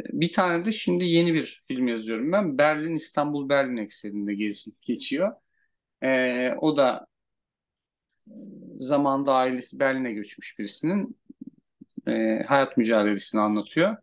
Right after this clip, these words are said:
Aslında şimdi bunlara baktığımızda çok da yerleşememiş olduğumu tekrar fark ettim ben. Yani hani bir, e, demek ki böyle hikayeler içerisinde bir arayış meselesi oluyor.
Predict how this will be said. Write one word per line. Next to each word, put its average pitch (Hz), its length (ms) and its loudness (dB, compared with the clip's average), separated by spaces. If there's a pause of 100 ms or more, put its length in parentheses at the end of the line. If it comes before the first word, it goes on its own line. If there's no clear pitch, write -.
(840)
Aslında 147 340 2
şimdi 170 240 0
bunlara 175 320 4
baktığımızda 165 640 -2
çok - 260 -12
da 180 60 0
yerleşememiş 156 840 -2
olduğumu 127 440 -4
tekrar - 420 -4
fark 101 240 -6
ettim 98 320 -12
ben. 90 100 -12
Yani 95 300 -14
hani 104 220 -8
bir, - 320 -12
e, - 40 -20
demek 123 440 -4
ki 147 120 -6
böyle 127 200 0
hikayeler 123 440 -2
içerisinde 131 580 -6
bir - 240 -12 (760)
arayış 117 400 0
meselesi 104 440 -4
oluyor. 101 260 -2